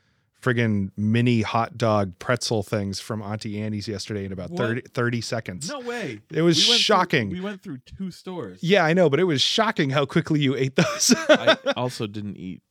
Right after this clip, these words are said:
Speaker 2: before
Speaker 1: Yeah, I know.
Speaker 2: six forty-five in the morning.
Speaker 1: <laughs> I'll put it to you like this. We, like, we went into Zumiez, right?
Speaker 2: Yep.
Speaker 1: And, uh, Steve had, like, the full cup.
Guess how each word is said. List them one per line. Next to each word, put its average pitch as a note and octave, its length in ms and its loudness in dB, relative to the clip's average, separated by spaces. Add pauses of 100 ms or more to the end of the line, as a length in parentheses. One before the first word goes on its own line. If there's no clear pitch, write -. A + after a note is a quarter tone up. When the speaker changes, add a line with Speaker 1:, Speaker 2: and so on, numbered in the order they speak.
Speaker 2:
before G2+ 360 -12
Speaker 1:
Yeah, D3+ 240 -4
I C3+ 80 -6
know. E3 160 -6
Speaker 2:
six A#2+ 120 -6
forty-five G#2 240 -8
in G2 80 -10
the F3 160 -6
morning. A2+ 220 -2 (540)
Speaker 1:
<laughs> - 500 -16
I'll C#3+ 60 -4
put G#3 180 4
it G3+ 80 4
to G3+ 80 2
you F#3 80 6
like D#3 140 4
this. D#3+ 200 2
We, D3 160 -6 (220)
like, C3 340 0 (540)
we D3+ 160 2
went F#3+ 180 2
into E3 140 2
Zumiez, A#2 720 -2 (340)
right? A#2+ 320 0 (440)
Speaker 2:
Yep. F#2+ 200 -12 (140)
Speaker 1:
And, C3+ 360 2
uh, A#2 360 4 (140)
Steve C#3+ 380 -4
had, C3+ 240 0
like, A2+ 180 0
the A#2 80 -4
full A#2+ 240 0
cup. - 340 -4